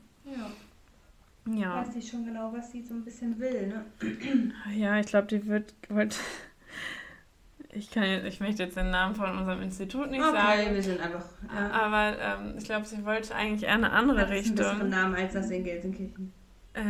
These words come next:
Speaker 2: nee, nein, nein, nein, nein, die wollte eigentlich also in die psychologische Richtung gehen und ich bin
Speaker 1: Oh.
Speaker 2: halt Biologin
Speaker 1: Aber in dem
Speaker 2: und das
Speaker 1: Alter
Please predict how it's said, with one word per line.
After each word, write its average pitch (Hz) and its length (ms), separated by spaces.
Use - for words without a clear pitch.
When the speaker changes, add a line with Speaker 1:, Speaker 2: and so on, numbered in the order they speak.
Speaker 2:
nee, 202 540
nein, 185 420
nein, 208 200
nein, 285 100
nein, 254 160
die 226 100
wollte 247 280
eigentlich 240 260
also 214 140
in 196 80
die 190 80
psychologische 240 720
Richtung 226 420
gehen 233 420
und 208 200
ich 220 100
bin 226 140
Speaker 1:
Oh. 226 60
Speaker 2:
halt 208 240
Biologin 214 360
Speaker 1:
Aber 220 220
in 190 80
dem 208 80
Speaker 2:
und 214 80
das 208 100
Speaker 1:
Alter 233 200